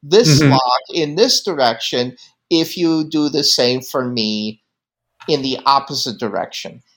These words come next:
Speaker 1: Um, and which means that unlike most train games that I can think of, certainly Age of Steam, uh, two players can profit from helping each other.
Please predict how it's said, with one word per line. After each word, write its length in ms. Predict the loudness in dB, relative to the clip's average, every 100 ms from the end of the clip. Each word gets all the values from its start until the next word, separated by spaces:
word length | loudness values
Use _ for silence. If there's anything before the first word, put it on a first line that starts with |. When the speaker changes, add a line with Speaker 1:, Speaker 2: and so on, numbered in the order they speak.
| _ -4
Speaker 1:
Um, 400 | 0 0 -2 -6 -2
and 420 | 0 0 -2 -14 _ _ _ _ _ _ _ _ -6
which 320 | -4 -4 -6
means 400 | -4 -4 -4 0
that 360 | 0 0 -4 -2
unlike 680 | 0 0 0 0 0 -4 -14 -20 _ _ _ -14
most 960 | -10 -8 -2 0 2 0 -4 -6 -10
train 480 | -8 -2 0 0 -2
games 460 | -2 0 0 -4 -4
that 160 | -2
I 120 | -2 -4
can 240 | -6 -6
think 260 | -6 -6 -6
of, 200 | -8 -8
certainly 600 | -8 -8 -8 -8 -6 -4
Age 220 | -4 -4
of 80 | -10
Steam, 640 | -10 -12 -8 -8 -8 -12 _ _ _ _ _ _ _
uh, 320 | 0 2 0 -6 _
two 220 | -2 0
players 540 | 0 0 2 2 0 -4
can 260 | -4 -6 -4
profit 640 | 0 2 0 -2 -4 -4
from 720 | -12 -4 0 2 0 -6 -12 _ _ _ _ _ _ _
helping 480 | -6 0 0 0 -4
each 240 | -6 -8 -6
other. 300 | -6 -8